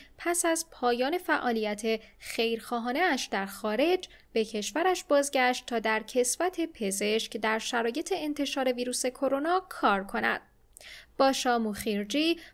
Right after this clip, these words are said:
بعد از مشارکت در رقابت ملکه زیبایی جهان در دسامبر دو هزار و نوزده که به عنوان نماینده انگلستان حاضر و برنده شد،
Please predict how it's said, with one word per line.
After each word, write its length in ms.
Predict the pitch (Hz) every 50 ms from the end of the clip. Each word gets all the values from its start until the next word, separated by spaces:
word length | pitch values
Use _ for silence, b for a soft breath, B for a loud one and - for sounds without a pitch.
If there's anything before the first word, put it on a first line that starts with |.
| B _
بعد 260 | 311 339 370 392 381
از 180 | 359 349 - -
مشارکت 600 | 302 302 294 - 262 226 226 220 226 233 226 226 -
در 140 | 233 220 220
رقابت 600 | 220 220 214 208 - 226 214 240 240 240 - 262
ملکه 640 | 240 233 226 226 233 226 226 226 - 339 359 403 403 -
زیبایی 460 | 311 294 - 214 202 208 202 220 214
جهان 440 | 220 220 196 196 220 214 214 214 214
در 240 | 214 208 208 208
دسامبر 580 | 208 208 226 233 247 - 339 320 349 349 370 349
دو 120 | 349 302
هزار 280 | 277 254 247 - 220 208
و 40 | 202
نوزده 540 | 202 196 196 196 196 202 226 220 220 220 214 B B B B B
که 120 | - 269 247
به 100 | 226 226
عنوان 340 | 226 233 220 214 226 226
نماینده 680 | 233 226 220 214 214 208 214 202 214 214 220 233 330 349 427 392
انگلستان 640 | 330 285 247 208 202 202 196 - - 214 214 214
حاضر 520 | 220 - - 220 208 208 208 226 220 220 220 214
و 140 | 208 202 202 202
برنده 400 | 233 226 214 202 202 202 202 202
شد، 340 | 202 - - 311 339 370